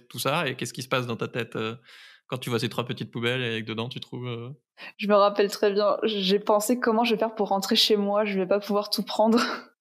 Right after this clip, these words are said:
Speaker 1: Ouais, tu n'avais dit pas trop,
Speaker 2: Genre,
Speaker 1: quoi.
Speaker 2: euh, je, je, je me voyais déjà remplir un énorme cabas, j'étais à vélo, donc je pouvais le mettre, euh, enfin, sur le truc arrière. Et il y avait ce côté waouh, tout ça. Et en même temps, euh, le fait de le, de ne pas pouvoir tout prendre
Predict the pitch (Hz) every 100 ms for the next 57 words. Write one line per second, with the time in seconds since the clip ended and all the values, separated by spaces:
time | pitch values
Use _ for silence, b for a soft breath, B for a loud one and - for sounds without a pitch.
0 | _ 123 123 - 110 107 104 349 302 240
1 | 220 208 208 214 214 214 208 208 202 214
2 | 214 220 226 226 214 233 214 202 208 214
3 | 220 214 208 226 202 220 240 208 202 190
4 | 185 214 208 233 233 190 - 185 190 190
5 | 202 - 190 185 185 185 - 190 185 -
6 | 196 190 202 247 254 B B _ 214 226
7 | 226 196 202 202 208 202 220 202 214 214
8 | 202 208 - 208 247 B B _ _ _
9 | _ _ _ 220 202 202 196 196 190 240
10 | 262 269 - 202 190 185 185 185 196 240
11 | 202 190 185 180 175 190 190 208 214 196
12 | 202 - 196 - 233 254 190 175